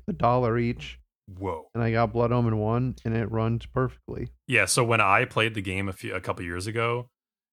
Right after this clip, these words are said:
Speaker 2: the game was not out on G O G. <laughs> So I had to use P S one emulation, which has long-ass load times, even in emulation. So the G O G version is considerably better,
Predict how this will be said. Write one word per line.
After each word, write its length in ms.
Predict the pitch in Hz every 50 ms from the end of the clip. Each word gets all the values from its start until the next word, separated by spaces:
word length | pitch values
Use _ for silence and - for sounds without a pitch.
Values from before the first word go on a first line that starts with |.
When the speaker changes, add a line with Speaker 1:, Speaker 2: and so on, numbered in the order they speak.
| _ _ -
Speaker 2:
the 160 | 123 101 113
game 320 | 104 104 107 110 113 113 107
was 160 | 110 95 95
not 280 | 101 95 95 101 - -
out 280 | - 95 92 90 95 - _ _
on 220 | - 95 92 90 87
G 180 | 85 92 87 82
O 60 | 80
G. 320 | 80 85 85 78 78 - - - -
<laughs> 140 | - - 131
So 220 | - - 165 139 113
I 100 | 101 95
had 320 | - 113 101 98 95 92
to 100 | - 95
use 360 | 90 85 87 87 85 82 82 85
P 140 | - -
S 120 | 92 85 -
one 140 | 92 87 85
emulation, 400 | 85 85 87 87 85 - - 85
which 120 | 82 -
has 360 | - 113 92 87 85 82 - - _ _ - - _ _
long-ass 800 | 123 107 117 139 170 196 190 170 160 156 156 147 143 - - - -
load 260 | 123 107 104 101 95 -
times, 420 | - 92 80 78 76 78 76 85 101
even 180 | 98 104 101
in 80 | 98 98
emulation. 600 | 92 92 90 82 82 82 82 - - 85 80 78 _ _ _ _ _
So 480 | - - - 101 92 90 87 85 82 - _ _ _ _ _ _
the 140 | 117 107 107
G 180 | 95 104 113 113
O 40 | 110
G 140 | 101 104 101
version 600 | 92 98 95 95 92 98 95 90 90 90 85 82 _ _ _ _ _ _ _ _
is 280 | - 95 87 82 - -
considerably 800 | - - 131 117 - - - 202 147 131 123 107 98 101 92 92
better, 460 | 87 90 85 82 82 82 82 82 -